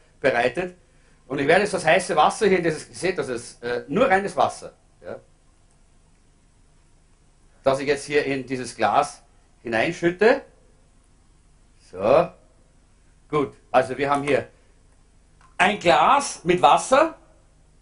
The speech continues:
und hier habe ich einen Teebeutel. Ja, ganz einfach, ganz normaler Teebeutel.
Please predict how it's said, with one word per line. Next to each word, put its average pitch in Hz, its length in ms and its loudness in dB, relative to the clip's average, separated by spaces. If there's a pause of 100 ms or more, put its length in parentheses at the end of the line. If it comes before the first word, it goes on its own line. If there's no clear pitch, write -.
(1500)
und 254 300 4 (180)
hier 214 180 6
habe 220 120 4
ich 220 40 2
einen 208 160 0
Teebeutel. 147 520 2 (1600)
Ja, 135 260 2 (1300)
ganz 147 180 4
einfach, 208 360 2 (280)
ganz 139 220 2
normaler 156 340 6
Teebeutel. 117 480 -2